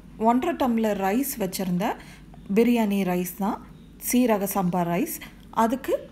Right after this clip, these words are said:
மூணு டம்ளர் அளவுக்கு இந்த தண்ணியை ஊத்தி, ஆ, ஒரு மூணு விசில் விட்டு எடுத்தேன். புலாவ் நல்லா வந்திருக்கு, நீங்களும் ட்ரை பண்ணி பாருங்க. அடுத்ததா அஞ்சு நிமிஷம் ஆனதும்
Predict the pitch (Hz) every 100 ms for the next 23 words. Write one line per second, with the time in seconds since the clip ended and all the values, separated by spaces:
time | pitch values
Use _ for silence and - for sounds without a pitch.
0 | - 226 277 339 262 226 208 196 185 175
1 | 185 262 415 427 208 185 175 180 185 254
2 | 233 170 190 - 254 - - - - -
3 | 254 247 233 226 226 214 220 247 233 202
4 | 208 339 339 190 - 180 165 175 226 -
5 | - - - 269 254 220 - 202 190 190
6 | 208 170 165 180 180 226 440 - - -
7 | 214 202 185 190 190 180 165 180 175 170
8 | 170 165 165 170 - - - - - 208
9 | 202 202 185 370 539 - - - - 233
10 | 240 277 254 269 320 277 226 226 208 320